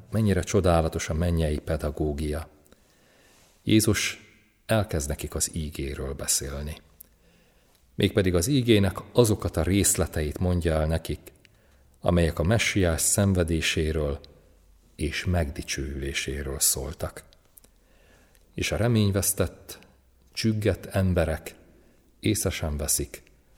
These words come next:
de elkezd gyógyulni a szívük. Mert az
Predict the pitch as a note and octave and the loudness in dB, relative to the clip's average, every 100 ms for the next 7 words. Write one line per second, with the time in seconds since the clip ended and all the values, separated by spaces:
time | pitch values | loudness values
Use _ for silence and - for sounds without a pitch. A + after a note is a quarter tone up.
0 | - _ _ E2+ E2 G2+ G2 - D#2 D2 | -20 _ _ -6 0 2 0 0 -2 -2
1 | D2+ D2 D2 C#2+ D2 C#2+ - - C#2+ D2+ | -4 -2 -2 -4 -4 0 0 0 -4 -10
2 | - - _ _ _ - - _ _ _ | -12 -18 _ _ _ -20 -20 _ _ _
3 | _ _ _ _ _ - E2+ - D#2 | _ _ _ _ _ -2 -2 0 -2